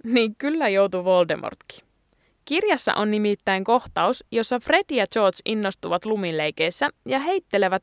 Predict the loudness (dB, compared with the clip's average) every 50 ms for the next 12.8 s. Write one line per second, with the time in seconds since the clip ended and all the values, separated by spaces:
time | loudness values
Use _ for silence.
0 | 0 0 2 4 4 4 2 2 0 -4 -4 -4 -4 -4 -2 -4 -4 -4 -4 -4
1 | -4 -4 -6 -6 -4 -4 -4 -2 -4 -4 -4 -4 -4 -4 -4 -6 -8 -10 -10 -12
2 | -16 -20 _ _ _ _ _ _ _ _ _ _ _ _ -4 -4 -2 2 2 2
3 | 2 2 2 0 0 0 0 -2 -2 0 2 4 4 4 4 2 -2 -4 -4 -2
4 | 2 4 6 6 6 6 4 2 2 2 2 2 2 0 -2 -4 -4 -4 -4 -4
5 | -4 0 0 0 0 2 -2 -4 -2 -2 -2 -2 -4 -6 -6 -6 -6 -6 -6 -4
6 | -4 -4 -6 -4 0 0 2 2 0 -4 _ _ _ _ -6 -6 -2 0 0 0
7 | 0 0 0 2 0 2 2 0 -2 _ 4 4 4 4 2 -2 -2 0 0 0
8 | 0 -2 _ -6 -6 -2 0 -2 0 2 0 0 0 0 0 2 2 2 0 0
9 | 0 2 2 2 0 0 0 0 0 -2 -6 -6 -6 -6 -6 -6 -4 -2 -2 0
10 | 0 2 0 0 -2 _ _ -6 0 2 4 6 6 4 4 2 2 4 4 4
11 | 4 4 0 -4 -2 0 0 0 0 0 -2 -2 -2 _ _ -6 -4 -4 -4 -6
12 | -4 -2 0 -2 -2 -4 -8 -10 -10 -10 -10 -12 -16 -16 -16